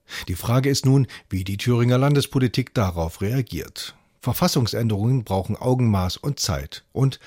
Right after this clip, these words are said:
eine Zweidrittelmehrheit. Aber solange im Landtag alle ihr eigenes Süppchen kochen, besteht wenig Hoffnung, dass die Institutionen populismusfester werden.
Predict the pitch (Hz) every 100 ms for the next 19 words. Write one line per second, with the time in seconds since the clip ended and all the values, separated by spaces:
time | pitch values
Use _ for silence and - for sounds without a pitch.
0 | - - 117 - 143 151 139 92 85 80
1 | 80 58 - - _ _ _ - - -
2 | 107 123 123 135 170 110 110 170 101 87
3 | - 135 131 92 73 139 135 101 - 170
4 | - 113 - 117 127 - - - - 147
5 | 127 151 151 165 165 123 139 147 - -
6 | 90 - - 107 - 120 110 117 113 117
7 | - 110 147 104 - 85 - 78 - 80
8 | 82 76 78